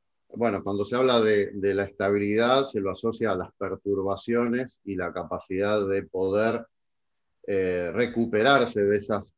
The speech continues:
perturbaciones, y en tal caso, específicamente hablando de la columna, la robustez va a tener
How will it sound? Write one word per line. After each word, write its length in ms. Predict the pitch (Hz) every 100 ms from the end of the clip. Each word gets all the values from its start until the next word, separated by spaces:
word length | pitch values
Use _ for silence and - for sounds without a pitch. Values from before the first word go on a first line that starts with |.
| -
perturbaciones, 1120 | 107 101 107 104 113 117 147 151 147 151 -
y 60 | 101
en 120 | 95
tal 220 | 101 101
caso, 560 | 113 113 - 117 120 - _ _ _ _ _ -
específicamente 1160 | 208 - 202 131 127 120 120 120 120 110 101
hablando 460 | 90 95 98 101 98
de 80 | 98
la 160 | 101
columna, 480 | 104 120 127 127 123
la 160 | 101 98
robustez 560 | 101 101 107 - 117
va 80 | 120
a 60 | 117
tener 280 | 104 110